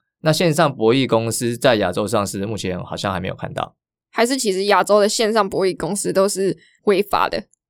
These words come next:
Speaker 1: 对，因为目前在亚洲，这些都还是处于灰色地带，所以我想他们要在短期之间，之内上市，应该是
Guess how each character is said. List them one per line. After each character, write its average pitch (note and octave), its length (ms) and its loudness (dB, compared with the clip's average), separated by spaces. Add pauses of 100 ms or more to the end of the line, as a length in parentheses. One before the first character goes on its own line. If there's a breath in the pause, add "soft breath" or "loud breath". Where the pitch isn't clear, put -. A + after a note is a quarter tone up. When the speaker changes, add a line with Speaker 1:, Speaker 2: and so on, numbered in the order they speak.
(420)
Speaker 1:
对， B2+ 160 4
因 F#3 160 6
为 G#3+ 300 2
目 G3 160 2
前 C3 120 4
在 C#3 120 4
亚 G2 200 2
洲， A2+ 140 0
这 B2+ 160 0
些 B2 160 2
都 B2 80 0
还 G2+ 160 0
是 A2+ 140 -4
处 F2 180 -8
于 F2+ 80 -8
灰 A2 220 0
色 G#2+ 200 -2
地 G2+ 160 -4
带， G2 160 0
所 G2+ 160 -4
以 G#2 140 0
我 G2 140 -2
想 F#2 180 -2
他 G2+ 100 -2
们 F#2+ 200 -4
要 F#2+ 200 0
在 F#2+ 200 -2
短 E2+ 180 -6
期 E2+ 140 -12
之 F#2+ 160 -12
间， F#2+ 280 -8 (220)
之 A#2 140 -4
内 A#2+ 160 2
上 G#2 260 0
市， G2 140 -6
应 G2+ 120 -6
该 G2 160 0
是 F#2+ 300 -8